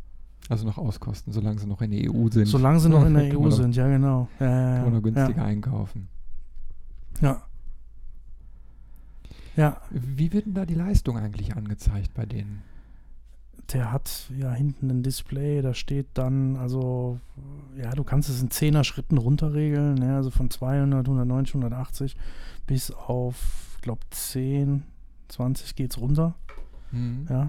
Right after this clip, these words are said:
Speaker 2: dann kriegst du es hinten angezeigt. Und, äh, was natürlich gut ist, damit du auch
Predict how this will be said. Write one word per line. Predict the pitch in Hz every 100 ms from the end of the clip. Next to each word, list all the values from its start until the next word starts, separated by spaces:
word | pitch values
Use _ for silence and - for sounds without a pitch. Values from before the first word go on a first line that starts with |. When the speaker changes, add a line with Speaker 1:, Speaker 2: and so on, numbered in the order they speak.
| 156
Speaker 2:
dann | 135 131 135 139
kriegst | 113 135 -
du | 131
es |
hinten | 139 123 120
angezeigt. | 127 151 143 - 139 139 - - - - - - - -
Und, | 147 139 131 127 -
äh, | 127 127
was | 123 -
natürlich | 151 131 135
gut | - 156 156
ist, | 147 143 -
damit | 135 135 -
du | 143
auch | 123 131 -